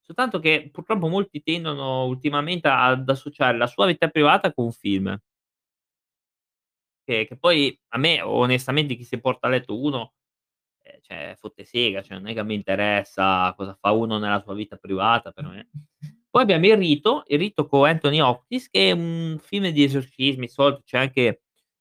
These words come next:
ehm, Maria Grazia Cucinotta in una piccolissima parte, perché è girato anche a Roma, la storia di questo prete americano che va a Roma,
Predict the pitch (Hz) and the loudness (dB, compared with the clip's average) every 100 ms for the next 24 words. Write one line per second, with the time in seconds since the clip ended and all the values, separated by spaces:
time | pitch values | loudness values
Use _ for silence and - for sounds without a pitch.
0 | - 123 123 120 127 135 123 120 117 123 | -4 2 2 4 2 2 2 2 2 0
1 | 120 117 123 - 123 123 123 120 117 117 | -2 -8 -14 -6 -2 2 2 0 -4 -4
2 | 110 - - 123 127 117 110 127 127 123 | -8 -10 -8 -8 -8 -6 -2 2 4 2
3 | 117 98 107 113 98 110 117 113 110 104 | 0 -16 -6 -2 -2 0 -2 0 -2 -2
4 | 135 143 139 127 110 107 107 - 127 110 | -2 0 -2 -2 -2 -2 -4 0 0 0
5 | 101 117 - 113 - _ _ _ - 123 | -4 -8 -2 -2 -4 _ _ _ -14 -4
6 | 117 127 139 139 139 147 123 - 107 123 | -4 -2 -4 -2 0 2 0 -4 2 4
7 | 117 113 135 127 120 135 135 | 6 4 4 2 4 4 4